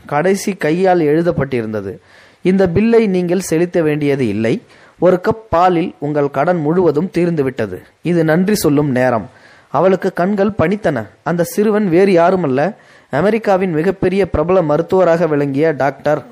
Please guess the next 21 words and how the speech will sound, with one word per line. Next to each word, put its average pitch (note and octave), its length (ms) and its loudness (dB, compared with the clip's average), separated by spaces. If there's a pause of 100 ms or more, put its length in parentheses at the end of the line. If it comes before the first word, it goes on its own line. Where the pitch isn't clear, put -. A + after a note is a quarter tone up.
(100)
ஹோவர்ட் F#3 440 2
கெல்லே A#2 380 -4 (380)
தான். G#2+ 260 -2 (600)
"நான் F3 200 0
என்னென்னவோ G#3+ 560 2
சொல்ல F#3 300 0
நினைச்சேன் D3+ 520 -4 (180)
முடிவுல, D3+ 460 0 (100)
ஆனா D3 320 0 (380)
கீழே G3+ 240 4
பாருங்க, D#3+ 440 2
அத்தனையும் D#3 600 -4
நம்ம C3+ 300 -2 (160)
வள்ளுவர் D#3+ 460 2
ரெண்டே E3 280 0
வரியில C#3 420 0
சொல்லிட்டார். G2+ 420 -6 (840)
'அற்றார் F#3+ 600 0 (260)
அழிப்பசி F3 640 -2
தீர்த்தல் D3+ 540 -2 (320)
அஃதொருவன் E3 720 2